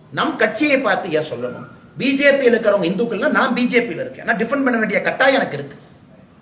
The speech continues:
உண்மையான இந்து என்பவன் இஸ்லாமியத்தையும் மதிக்கணும், கிறிஸ்தவனையும் மதிக்கணும். நாங்களாம் கோயில்ல பிறந்து, கோ-, மொட்டை அடிச்சு, ப-, பேர் வச்சு, குலதெய்வ வழிபாடு செஞ்சு பிறந்து வந்து நின்னு பேசிக் கொண்டிருக்கின்றோம். என்னை ஹிந்து என்று சொல்வதற்கு இல்லை என்று ராகுல் காந்தி சொன்னால் என்ன உரிமை அவருக்கு இருக்குன்னா?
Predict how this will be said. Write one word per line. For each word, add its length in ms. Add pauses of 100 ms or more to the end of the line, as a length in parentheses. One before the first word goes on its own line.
(140)
உண்மையான 420
இந்து 280
என்பவன் 300
இஸ்லாமியத்தையும் 600
மதிக்கணும், 380
கிறிஸ்தவனையும் 460
மதிக்கணும். 340 (680)
நாங்களாம் 340
கோயில்ல 340
பிறந்து, 300
கோ-, 440
மொட்டை 240
அடிச்சு, 260 (160)
ப-, 300
பேர் 200
வச்சு, 480 (220)
குலதெய்வ 280
வழிபாடு 380
செஞ்சு 280
பிறந்து 260
வந்து 140
நின்னு 160
பேசிக் 340
கொண்டிருக்கின்றோம். 440
என்னை 200
ஹிந்து 340
என்று 180
சொல்வதற்கு 880
இல்லை 260
என்று 200
ராகுல் 300
காந்தி 200
சொன்னால் 320
என்ன 140
உரிமை 260
அவருக்கு 220
இருக்குன்னா? 260